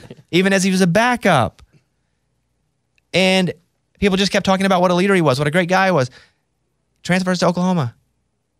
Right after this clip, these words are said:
Speaker 2: Crushes it.
Speaker 1: Yeah, balls out.
Speaker 2: Doesn't even play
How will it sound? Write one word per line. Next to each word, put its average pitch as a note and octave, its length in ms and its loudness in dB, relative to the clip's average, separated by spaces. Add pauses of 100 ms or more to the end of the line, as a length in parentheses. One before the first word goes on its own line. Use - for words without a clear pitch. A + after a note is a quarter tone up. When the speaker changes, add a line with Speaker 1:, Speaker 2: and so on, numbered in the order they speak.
(1300)
Speaker 2:
Crushes G3+ 400 0
it. - 300 -6
Speaker 1:
Yeah, E2+ 180 -8 (140)
balls F2 260 -6
out. B3+ 60 4
Speaker 2:
Doesn't D4 260 0
even A#3+ 280 0
play A3+ 580 0